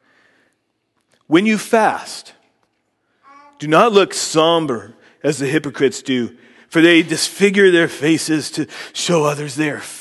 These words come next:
fasting. Truly, I tell you, they have received their reward in full. Again, don't show off how spiritual you are, how you suffer so much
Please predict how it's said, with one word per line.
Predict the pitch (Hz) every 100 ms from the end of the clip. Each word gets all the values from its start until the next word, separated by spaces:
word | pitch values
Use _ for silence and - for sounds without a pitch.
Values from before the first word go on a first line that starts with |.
| -
fasting. | - 147 165 - - 101 101 _ _ _ _ _ _ _ _ _ _ _ -
Truly, | 160 156 156
I | 147
tell | 156 151
you, | 147 147
they | 147 156
have | 143
received | 143 131 151 135 131
their | 151 156
reward | 147 143 147 147
in | 139 147 135 127
full. | 117 135 98 90 _ _ _ _ _ _ _ _ _ _ _ _
Again, | 147 156 180 143 - - _
don't | - 233 285
show | - 254 202
off | 185 196 185
how | 185 165
spiritual | - - 170 196 208 202 190
you | 175
are, | 170 214 233 - -
how | 220
you | 202 180
suffer | - - 254 262 254
so | 196 226 220
much | 247 233